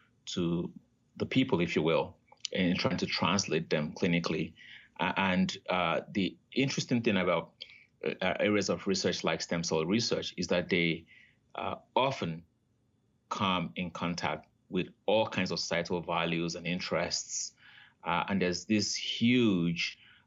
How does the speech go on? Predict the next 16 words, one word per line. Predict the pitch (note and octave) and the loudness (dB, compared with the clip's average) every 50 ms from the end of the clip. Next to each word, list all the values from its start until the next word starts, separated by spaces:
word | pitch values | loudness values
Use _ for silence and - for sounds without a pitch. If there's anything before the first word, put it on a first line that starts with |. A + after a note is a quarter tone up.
| - | -6
uh, | - F2+ F2 E2+ E2 - | -2 0 0 0 -2 -2
contestation | - - F#2 F#2 - F#2+ F2 - - G2 F#2+ F#2+ - - E2+ E2+ F2 F2 - | -2 -2 -2 0 0 -2 -2 0 2 2 2 2 2 0 0 -2 -2 -4 -6
happening | - - F#2 F2+ F2+ - F#2+ F2 D#2+ D2+ E2 - _ - - - - - - | -4 -2 0 0 0 0 0 0 0 -2 -6 -10 _ -20 -20 -20 -20 -16 -10
uh, | - - | -8 -6
between | - - F#2+ - - G#2 F#2+ F#2 F#2 F#2 E2 E2 - _ _ | -6 -6 -6 -4 -2 0 2 4 4 2 2 -2 -6 _ _
what | - E2 F2+ G2 F#2 | -4 -2 0 0 0
scientists | - - F2 E2+ E2+ E2+ - G2 F#2 - | 0 0 2 2 2 0 0 -2 -2 -2
do | - - F#2 F2+ E2+ E2+ E2+ - - - - - - | 0 0 2 2 0 0 -4 -10 -16 -20 -12 -6 -4
and | G2 - - - - | -2 -2 0 0 2
other | - F2 | 2 2
interests | F2+ F2+ F2+ E2+ - - D#2+ D2+ D#2 - | 2 2 0 0 0 0 0 0 0 -2
that, | - - D#2+ D2+ - - _ - | -2 -2 -2 -2 -4 -8 _ -6
uh, | E2+ E2+ E2 - - - | -4 -4 -4 -4 -6 -6
exist | F2+ F2 - F#2 F2+ - | -8 -6 -4 -6 -4 -4
in | F#2 F2 | -4 -4
society. | - - - F2+ E2 E2 - C2 C2 - | -2 -2 -2 0 0 0 0 -2 -4 -8